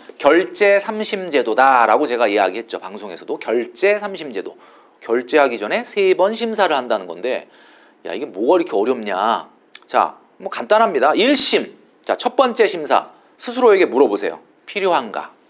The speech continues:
제가 좀 전에 뭐라 그랬습니까? 필요한 물건은 있으면 좋은 게 아니라 뭐라고요? 없으면 안 되는 거. 어? 이거 진짜 없으면 안 되는 건데?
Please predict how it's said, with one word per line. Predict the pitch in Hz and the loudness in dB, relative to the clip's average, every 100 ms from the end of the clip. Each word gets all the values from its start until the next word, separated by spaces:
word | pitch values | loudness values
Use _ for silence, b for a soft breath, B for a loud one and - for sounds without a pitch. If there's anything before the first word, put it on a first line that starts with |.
| - | -2
제가 | 147 143 | 2 2
좀 | 208 202 | 2 0
전에 | 180 | 2
뭐라 | 110 95 | 4 2
그랬습니까? | 87 85 - - | 2 -6 -12 -10
필요한 | 208 202 180 | -2 0 0
물건은 | 143 123 185 302 _ _ _ | -2 -2 -4 -8 _ _ _
있으면 | 139 147 - 170 156 151 | -14 -14 -8 -6 -4 -6
좋은 | 120 104 107 | -8 -10 -8
게 | |
아니라 | 95 90 170 | -8 -8 -10
뭐라고요? | 180 101 95 214 - _ _ | -6 -6 -6 -8 -14 _ _
없으면 | - 98 - - 104 143 185 - | -6 -6 -8 -14 -10 -10 -12 -18
안 | 190 185 | -20 -18
되는 | - _ | -20 _
거. | - _ _ | -20 _ _
어? | - 226 - - _ _ - | 0 0 -2 -14 _ _ -12
이거 | 202 - | -6 -6
진짜 | - 233 - | -4 2 2
없으면 | - 202 110 | 4 0 0
안 | 139 | 2
되는 | 214 180 | 0 2
건데? | 123 127 262 | -2 0 -2